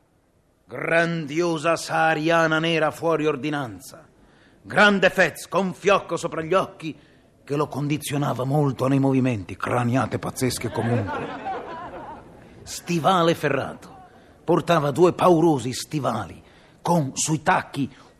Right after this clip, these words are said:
una lunetta salvatacchi di ferro, ricordate, eh? L'uomo tornò a casa, undici del mattino. La vestizione del guerriero. Anche il personale di servizio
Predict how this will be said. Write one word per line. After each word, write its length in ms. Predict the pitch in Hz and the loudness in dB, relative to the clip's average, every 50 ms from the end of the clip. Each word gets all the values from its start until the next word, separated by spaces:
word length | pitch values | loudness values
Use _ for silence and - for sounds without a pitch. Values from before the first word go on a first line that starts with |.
| _ 190 | _ 4
una 300 | 180 175 165 156 151 147 | 4 6 6 6 4 4
lunetta 560 | 156 165 160 151 165 147 - - - 143 123 | 4 4 4 4 4 2 0 -2 -2 -2 0
salvatacchi 720 | - - 147 170 147 117 - 147 - 147 139 - - - 131 | 0 2 2 2 2 2 -2 -2 0 0 0 0 -2 -4 -4
di 80 | 117 | -4
ferro, 320 | 104 - 117 104 92 95 98 | -2 -2 -4 -4 -4 -4 -4
ricordate, 720 | 98 107 - 110 101 101 - 101 82 73 - - - 90 | -4 -4 -4 -4 -2 0 0 0 0 -4 -6 -8 -8 -6
eh? 120 | 98 85 - - - - - - - - - - - - - - - - - - - - - - - - - - - - | -8 -8 -8 -10 -14 -14 -14 -16 -18 -18 -18 -20 -20 -20 -20 -20 -20 -20 -20 -20 -20 -20 -20 -20 -20 -20 -20 -20 -10 -2
L'uomo 380 | 120 156 175 170 165 165 160 | 4 6 6 8 8 4 4
tornò 300 | - 151 143 139 143 143 | 4 2 2 4 4 2
a 80 | 143 139 | 2 0
casa, 460 | - - 113 110 107 95 90 110 - - - - - - - - - - - - | 0 -2 -2 -2 -2 -2 -4 -8 -10 -10 -18 -20 -20 -20 -20 -20 -20 -20 -8 -2
undici 440 | 123 151 160 139 131 151 143 - 139 | 0 2 2 2 2 0 0 0 0
del 140 | 123 131 | 0 2
mattino. 500 | 127 127 120 - - - - - - - - _ _ _ _ _ _ _ _ _ | 0 0 -2 -4 -10 -16 -16 -18 -20 -20 -20 _ _ _ _ _ _ _ _ _
La 200 | 104 135 151 147 | 0 2 2 2
vestizione 840 | 113 165 156 - - - 165 151 - - - 147 175 170 160 151 | 2 0 0 -2 -2 -2 -4 -4 -4 -4 0 2 4 4 4 4
del 180 | 135 151 135 113 | 2 2 2 2
guerriero. 580 | 139 135 120 113 107 78 - - - - - _ _ _ _ _ _ _ _ _ _ _ _ _ _ _ - - - - - - - - - - - - - - - - - - - - _ _ | 0 -2 -2 -4 -6 -8 -10 -16 -18 -20 -20 _ _ _ _ _ _ _ _ _ _ _ _ _ _ _ -4 -4 -4 -6 -4 -2 -2 -2 -2 -4 -2 -2 -2 -2 -6 -10 -14 -20 -20 -20 _ _
Anche 440 | - 190 190 185 185 175 165 - | 4 6 6 6 6 4 2 2
il 140 | 170 170 143 | 0 0 0
personale 640 | - 165 160 151 - - 151 151 160 170 165 156 147 | 0 -2 -2 -2 -2 -2 -2 0 4 4 4 4 4
di 60 | 143 | 2
servizio 640 | 139 - 139 120 131 151 135 - - 117 120 104 - | 0 0 -2 0 0 -2 -4 -4 -6 -6 -6 -6 -6